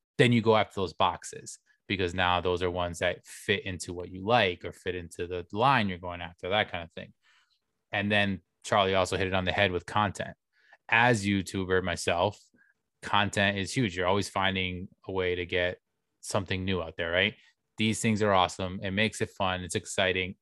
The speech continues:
I have also, this is when I first got into, funny story, but when I first got into collecting pops, that's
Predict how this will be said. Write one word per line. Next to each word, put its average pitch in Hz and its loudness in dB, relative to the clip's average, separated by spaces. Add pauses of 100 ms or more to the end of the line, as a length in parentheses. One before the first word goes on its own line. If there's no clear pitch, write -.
I 110 4
have 110 0
also, 104 0
this 95 -4
is - -10
when 95 -2
I 90 -4
first 107 -4
got 90 -2
into, 95 -4 (200)
funny 90 -6
story, 127 2
but 104 0
when 95 0
I - 0
first 104 -2
got 98 2
into 92 -2 (240)
collecting 110 2
pops, 92 2
that's 104 0